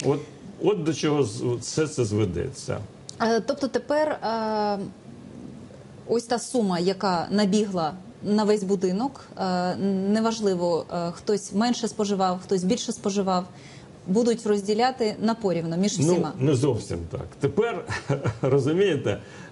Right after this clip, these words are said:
Speaker 1: е, в будинку завжди є втрати, є крадіжки, от,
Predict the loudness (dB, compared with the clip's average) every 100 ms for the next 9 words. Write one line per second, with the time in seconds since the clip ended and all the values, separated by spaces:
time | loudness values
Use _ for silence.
0 | 0 2 4 4 0 -6 -18 -20 -20 -20
1 | -20 -20 -20 -20 -20 -6 0 2 4 2
2 | 0 0 0 0 2 2 4 2 0 0
3 | 2 0 -4 -4 -4 -8 -18 -20 -20 -20
4 | -4 2 4 2 2 2 2 2 0 -4
5 | -4 -2 -2 -4 -8 -20 -14 -2 0 0